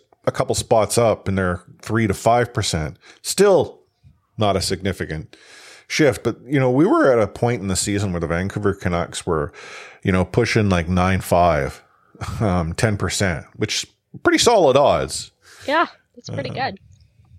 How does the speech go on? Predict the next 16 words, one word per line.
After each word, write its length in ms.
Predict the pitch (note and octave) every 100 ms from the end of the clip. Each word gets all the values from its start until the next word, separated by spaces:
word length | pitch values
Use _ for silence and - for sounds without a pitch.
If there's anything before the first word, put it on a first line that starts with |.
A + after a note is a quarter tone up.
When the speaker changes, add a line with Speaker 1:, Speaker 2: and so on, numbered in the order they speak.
| -
Speaker 1:
and 180 | A#2 A#2+
sure, 480 | - F3 B2+ F#2+ G2
you 100 | A2+
gotta 300 | B2 B2 A2+
be 240 | F#2 A#2
in 80 | A#2
it 120 | A2 D#2
to 120 | G#2
win 160 | A2+
it, 120 | G2 -
so 120 | G2+
three 240 | - A2+
percent's 420 | A2 G2 A2+ G2+
better 300 | - G#2+ G#2+
than 160 | G2 F2+
nothing. 480 | F2+ A2 G2+ E2+ F2+